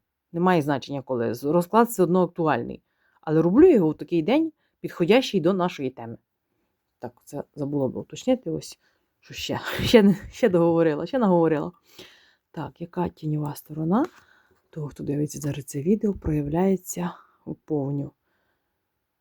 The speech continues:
Тіньова, а задоволення у вас? А у вас якесь, м,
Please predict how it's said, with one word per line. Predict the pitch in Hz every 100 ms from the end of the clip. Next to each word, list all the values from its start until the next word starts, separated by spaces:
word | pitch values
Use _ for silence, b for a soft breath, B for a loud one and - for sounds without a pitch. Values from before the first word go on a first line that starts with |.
| _
Тіньова, | - 175 180 -
а | 185 185
задоволення | 180 190 180 208 269 180 135 139 143
у |
вас? | 135 135 147 - _ _ _ _ _ B B B B
А | -
у | 180
вас | 190 254 -
якесь, | 233 233 254 247
м, | 233 233 226 226 220 208